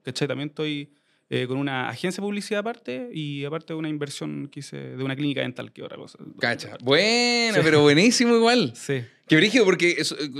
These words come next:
Speaker 2: eso habla de que eres muy bueno como pa mirar hacia adelante igual, po, ¿cachai? Porque si fuese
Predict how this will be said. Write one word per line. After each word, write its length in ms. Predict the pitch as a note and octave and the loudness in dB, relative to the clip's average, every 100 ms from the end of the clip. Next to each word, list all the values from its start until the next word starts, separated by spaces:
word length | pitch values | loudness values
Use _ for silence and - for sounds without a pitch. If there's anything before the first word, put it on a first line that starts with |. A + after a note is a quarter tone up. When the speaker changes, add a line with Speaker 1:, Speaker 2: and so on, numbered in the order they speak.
| C#3 | -6
Speaker 2:
eso 200 | D#3 F#3+ | 0 4
habla 360 | F3+ F#3+ F3+ - | 6 4 0 -8
de 200 | B2+ C3 | -8 -4
que 100 | C3+ | 0
eres 100 | D#3+ | 2
muy 180 | D#3+ E3+ | 4 2
bueno 240 | D#3 F3+ F#3 | 4 4 4
como 180 | F3+ E3 | 2 4
pa 100 | D3+ | 4
mirar 300 | C#3+ D#3 E3 | 4 4 4
hacia 240 | - D3+ | 2 4
adelante 360 | C#3 D#3 B3 D3+ | 4 4 2 0
igual, 200 | G2+ F#2 | -2 -4
po, 100 | G#2 | -4
¿cachai? 220 | G2+ G2+ | -4 -4
Porque 220 | G#2+ G#2 | -4 -4
si 100 | G#2+ | -6
fuese 480 | A2 C#3+ C#3+ D#3 D3+ | -2 0 0 0 -2